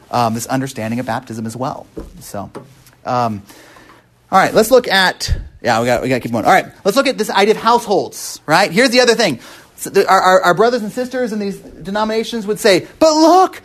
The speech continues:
the whole household got baptized." That, that, that probably includes children too, right? Well, let's, let's look at some examples. Let's, let's think about this. Because really, if you think about it, that I, just the word household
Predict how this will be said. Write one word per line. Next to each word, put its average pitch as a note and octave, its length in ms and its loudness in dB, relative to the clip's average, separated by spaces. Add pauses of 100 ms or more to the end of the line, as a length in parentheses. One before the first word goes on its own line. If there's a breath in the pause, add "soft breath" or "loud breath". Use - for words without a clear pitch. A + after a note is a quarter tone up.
the E4+ 100 6
whole F4+ 280 6
household F4+ 640 2
got D4 220 -4
baptized." G3+ 800 -10 (300 soft breath)
That, C4+ 180 2
that, C#4+ 240 0
that A3+ 160 0
probably C4 280 6
includes C#4 280 0
children D4 540 2
too, D#4+ 340 -2
right? F#3+ 640 -2 (1400 loud breath)
Well, F#3+ 420 4
let's, A3 220 -4
let's G#3+ 180 -4
look G#3 200 0
at B3+ 100 -4
some A3 180 -4
examples. G#3+ 460 -2
Let's, E3+ 180 -8
let's F#3+ 160 -6
think C#4+ 240 -4
about C3+ 300 -2
this. - 540 -14 (340 loud breath)
Because G3+ 260 2
really, C4+ 460 0
if F3 140 -10
you G#3 80 -4
think D#4+ 180 -4
about C#3+ 300 0
it, - 180 -4 (460 soft breath)
that G3+ 180 0
I, F3+ 140 -8 (100)
just D4 240 0
the C#4+ 100 4
word B3+ 220 4
household F3+ 1120 0